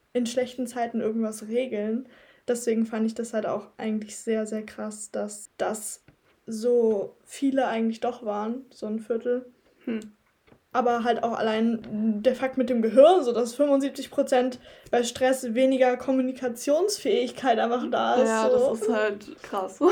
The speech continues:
Speaker 2: <laughs>
Speaker 1: Das erklärt vielleicht auch manchmal unseren Sprachfehler an Prüfungszeiten oder generell.
Speaker 2: Ja, das kann schon sein.
Speaker 1: <laughs> Okay, die zweite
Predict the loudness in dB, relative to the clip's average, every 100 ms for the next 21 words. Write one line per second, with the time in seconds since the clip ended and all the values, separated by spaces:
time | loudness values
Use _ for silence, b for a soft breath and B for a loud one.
0 | 8 8 6 -6 -4 -6 -6 -8 -4 -6
1 | -6 -6 -6 -4 -4 -2 -4 -4 -8 -10
2 | -10 -2 -2 0 -4 -6 -8 -6 -6 -4
3 | -6 -4 -2 -2 0 2 2 2 0 0
4 | 0 -2 -2 -6 _ _ _ -8 0 0
5 | 2 0 -2 -6 -6 -6 0 2 2 2
6 | 2 2 0 -4 -12 -4 0 2 2 -2
7 | -10 -10 -8 -8 -4 0 -2 0 0 2
8 | 2 2 0